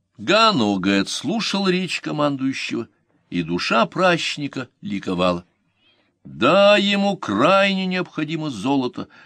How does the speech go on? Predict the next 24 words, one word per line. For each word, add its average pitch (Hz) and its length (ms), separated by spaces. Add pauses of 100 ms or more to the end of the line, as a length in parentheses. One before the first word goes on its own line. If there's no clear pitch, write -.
много 185 560
золота, 143 480 (320)
он-то 95 220
найдёт 95 580
ему 151 160
достойное 127 680
применение. 120 480 (1400)
Бармакар 107 800
понял 143 380
одно: 82 480 (300)
надо 170 260
держаться 90 520
вместе. 87 640 (260)
Тот, - 160
кто - 140
отойдёт 87 540 (100)
в - 100
сторону, 139 640 (260)
хотя - 200
бы 71 100
на 71 100
шаг, 101 440 (440)
погибнет. 117 640 (1700)
Ахилл, 196 640